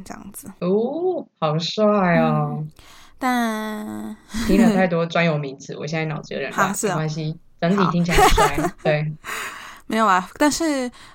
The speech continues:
Speaker 1: 我这个学期就是我们这个 spring term 只，只有两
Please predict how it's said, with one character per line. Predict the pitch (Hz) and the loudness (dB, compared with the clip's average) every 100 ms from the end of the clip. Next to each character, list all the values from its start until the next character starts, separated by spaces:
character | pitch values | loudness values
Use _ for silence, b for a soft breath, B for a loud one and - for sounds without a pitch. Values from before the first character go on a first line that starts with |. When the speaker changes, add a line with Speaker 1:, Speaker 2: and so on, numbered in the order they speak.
| _ | _
Speaker 1:
我 | 202 196 | -4 0
这 | 226 | 0
个 | 247 | 0
学 | - 185 | -2 -4
期 | 185 160 | -4 -8
就 | 160 190 | -6 -6
是 | 190 160 | -6 -6
我 | - | -4
们 | 180 202 | -4 -4
这 | - 233 | 0 0
个 | 196 175 - - | 0 -4 -6 -6
spring | - - 202 196 190 | -10 -6 -6 -6 -8
term | - 180 165 156 | -6 -4 -4 -8
只， | - 175 156 - _ | -10 -10 -10 -12 _
只 | - 170 | -8 -6
有 | 170 | -4
两 | 170 | -6